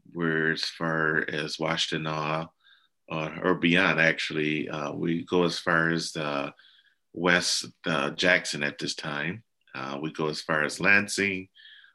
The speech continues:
Uh, we go south to Mo-, as far as Monroe, uh, bordering, uh, Ohio, Toledo. Um, and then as far north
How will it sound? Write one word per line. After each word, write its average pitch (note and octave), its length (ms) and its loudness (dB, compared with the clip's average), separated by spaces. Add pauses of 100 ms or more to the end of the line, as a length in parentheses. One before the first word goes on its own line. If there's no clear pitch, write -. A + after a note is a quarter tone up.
(140)
Uh, C#2 460 -8
we - 100 -8
go E2 180 0
south F#2 460 2 (100)
to F2+ 80 -2
Mo-, E2 200 -2
as D#2+ 200 -4
far E2 220 2
as - 160 -2
Monroe, F#2 720 -2 (580)
uh, C#2 160 -10
bordering, D#2+ 640 2 (220)
uh, D2+ 420 -2
Ohio, E2 400 2
Toledo. D#2 640 -2 (640)
Um, C#2+ 520 -6
and D#2 260 -6
then D#2+ 240 0
as D#2+ 200 -4
far E2+ 380 2
north E2+ 460 0